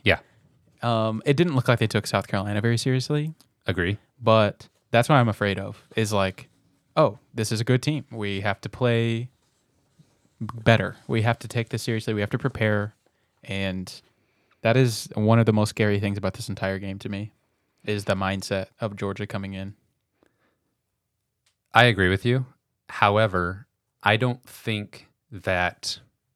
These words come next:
Speaker 1: Missouri, I mean, it's easy for me to see,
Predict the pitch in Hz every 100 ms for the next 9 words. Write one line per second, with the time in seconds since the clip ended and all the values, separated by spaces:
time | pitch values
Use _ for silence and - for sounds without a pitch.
0 | _ _ _ _ 101 98 87 92 92 92
1 | 90 - _ _ _ 110 107 98 95 _
2 | _ - 120 156 143 120 - 101 95 -